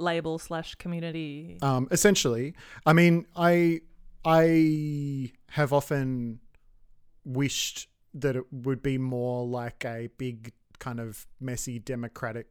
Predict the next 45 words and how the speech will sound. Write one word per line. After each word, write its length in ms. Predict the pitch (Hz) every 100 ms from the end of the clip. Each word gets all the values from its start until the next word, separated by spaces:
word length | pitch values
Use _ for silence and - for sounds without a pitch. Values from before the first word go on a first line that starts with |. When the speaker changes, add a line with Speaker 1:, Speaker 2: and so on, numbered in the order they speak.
| _
Speaker 2:
co-op 480 | - 117 110 - _
collective 500 | 123 110 - 120 110
thing. 380 | - 107 160 247 _ - - - _ -
Um, 300 | 117 113 123
and 140 | 160 147
there's 120 | 139
definitely 280 | 185 156 135
an 60 | 147
element 300 | 185 147 131
of 80 |
that, 180 | 127 123
'cause 140 | - 139
we, 140 | 127
most 300 | 123 139 -
of 80 | 120
us 100 | 120
are 160 | 117 117
just 240 | 120 - _
mates, 380 | 127 113 - -
and 320 | - 110 110 104
we 140 | 120
do, 340 | 107 113 110 107 _
you 100 | 127
know, 260 | 110 95 123 _ _ _ _ _
um, 220 | 117 104 113
we 60 |
definitely 320 | 127 131 127 110
don't 200 | 110 110
run 180 | 110 110
it 120 | 104
as 120 | 104
a, 80 | 95 - _ _ _
like, 140 | - -
a 60 | - _ _ _ _ -
business 540 | 123 - 165 - - -
<laughs> 80 | -
or 80 | -
anything 480 | 285 - - 208 -
like 160 | 220 196
Speaker 1:
Mm. 100 | 196
Speaker 2:
that. 1200 | 185 160 196 - - - - 240 349 302 - - - - - 240 240 202
<laughs> 20 |
You 140 | 185
know, 160 | 143 123 - - - 131
uh, 200 | 135